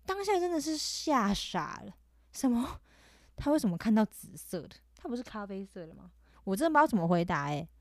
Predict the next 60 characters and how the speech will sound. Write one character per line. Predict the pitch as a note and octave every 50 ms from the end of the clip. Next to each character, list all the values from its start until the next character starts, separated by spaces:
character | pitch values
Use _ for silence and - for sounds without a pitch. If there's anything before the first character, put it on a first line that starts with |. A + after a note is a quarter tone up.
| _ _ _ -
我 | G#3+
就 | C4
很 | A#3+ G3+
尴 | G3+ G3 G3
尬 | G3+ G#3+ G#3 F#3+ F#3
回 | F3
答 | F3+ F#3
说 | F3+ - B3 -
：“哦， | D#4+ E4+ E4+ F4 F4
那 | F4 E4+
个 | C#4 C4 A#3+
是 | - - - C4+ B3
咖 | - A3+ A3+
啡 | G#3+ A3+ A3+ A3
色 | - - A3+
巧 | F#3+ F3+ D3
克 | - - E3
力 | D#3+
口 | E3 - - D3
味。” | D#3+ D#3+ E3 - - - - F4 E4+ F4 F4+ F4+ F4+ F4 - - - - - - - - - - - - -
<laughs> | _ - - - _ - - _ _ _ _ _ _ _ _ _ -
简 | - F3 E3
单 | E3 F3 F3+
来 | F3+ E3+
说 | E3 E3+ E3
就 | D#3+ E3+
是 | E3 - E3
这 | D#3+ - E3
样。 | D#3+ - F#3 - _ _ - _ _ _ _ -
我 | - G#3+
觉 | G#3 B3+
得 | B3+ C4 C4 B3+ B3+ B3 B3 B3 B3 B3 B3 - - -
做 | - D#4+ C#4+ B3 A#3+
服 | G3+ G3+ G3+ F3+ F#3+
务 | G#3
业 | A3 A3 G#3
都 | G3 G3+
会 | G3+ G3
遇 | G#3 G3+
到 | G3+ G3
很 | F3 E3 D3 D3
多 | D3+ D#3
荒 | D#3 F3 E3
谬 | D#3+ E3 E3+ D#3+
的 | D3 D3
客 | - - E3+ D3+
人， | F2+ F2 - - F3
就 | - - E3+
是 | E3+ E3+ D#3+ D#3+ E3 F#3 F#3 F3+ _ _ -
成 | - - - F3+ F#3 G3
为 | G3 G3 G3+
我 | G3 E3+
们 | D#3 D#3+ D#3+ D#3 D#3+
日 | G3+ A3+ A3+ G#3
后 | F3+ E3+ G3+ A3+ G3 F3
可 | E3 - F3+ F3
以 | E3+
拿 | D#3+ D3+ D#3 E3
出 | - - F#3 F#3+
来 | F#3+ E3+ D#3 E3 D#3+